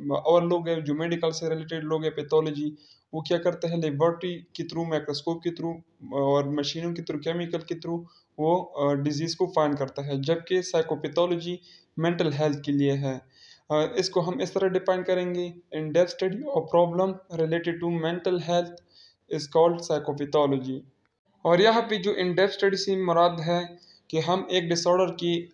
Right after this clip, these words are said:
अ, ये देखेंगे कि ये disorder किस, अ, कॉजेज़ की वजह से आई है और इस disorder की developmental, अ, कौन सा है और इसकी जो symptom है वो कौन से हैं और ये किस तरह अटैक करता है और इसका नेचर किस तरह है।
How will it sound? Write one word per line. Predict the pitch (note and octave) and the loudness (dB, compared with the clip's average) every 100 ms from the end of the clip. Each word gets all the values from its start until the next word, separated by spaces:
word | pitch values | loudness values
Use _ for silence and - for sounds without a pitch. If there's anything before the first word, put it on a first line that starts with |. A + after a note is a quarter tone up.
| D3 | 0
अ, | |
ये | C#3+ D3 D3+ F3+ | 2 2 2 4
देखेंगे | F#3+ F#3+ F#3 F3 | 4 2 -2 -4
कि | E3+ E3 | -4 -2
ये | E3+ | -2
disorder | D#3+ E3 D#3+ D#3+ D#3+ _ _ - | 0 2 2 2 0 _ _ -2
किस, | F#3 F#3 - F3 | 0 0 -2 0
अ, | F3 E3+ - | 0 0 -2
कॉजेज़ | D3 D3+ D3 E3+ F3 F3 | 0 0 4 4 4 -2
की | - | 0
वजह | F3+ F3 | 0 0
से | E3+ E3+ - | -2 -4 0
आई | E3 | 0
है | E3 D#3+ D#3 D#3 _ _ - | 0 -4 -6 -10 _ _ -4
और | D3 | 0
इस | F3+ E3 | 0 -2
disorder | D3+ E3 E3+ E3+ E3+ | -4 -2 0 2 2
की | E3 F3 | -2 -4
developmental, | D3 D3+ D#3 D#3 E3+ F3 F3+ E3+ | 0 2 2 0 -2 0 -2 -4
अ, | - - - D3+ - - - | -12 -4 -2 -2 -6 -20 -10
कौन | - E3 D#3+ | 0 0 0
सा | D#3+ | -2
है | D#3 D#3 D#3 - - _ D3 | 0 -2 -6 -14 -20 _ 2
और | D#3+ | 2
इसकी | F3+ F3 F#3+ | 2 -4 -6
जो | D#3+ D#3+ | -4 -4
symptom | - F3 F3 E3+ F3 | 0 0 2 2 2
है | E3+ | 0
वो | D3 D#3+ | 0 -2
कौन | E3+ E3+ D#3+ | -2 -2 -4
से | D#3+ D#3 | -4 -6
हैं | D3+ D3+ - _ _ _ - | -4 -8 -10 _ _ _ 0
और | D3+ | 2
ये | E3 | 2
किस | E3 E3+ | 0 -2
तरह | F#3 | 0
अटैक | E3+ D3 D3 F3 F3 | 0 0 0 -2 -2
करता | E3+ E3 | -4 -2
है | D#3 D#3 D3+ - | -2 -2 -6 -8
और | C#3+ D3+ | -4 -4
इसका | E3+ - | -4 -4
नेचर | D3+ E3 E3+ F#3 | -4 -2 -2 -2
किस | F3+ E3+ | -4 -4
तरह | E3 D#3 D#3 | -2 -2 -2
है। | C#3+ C#3+ | -6 -8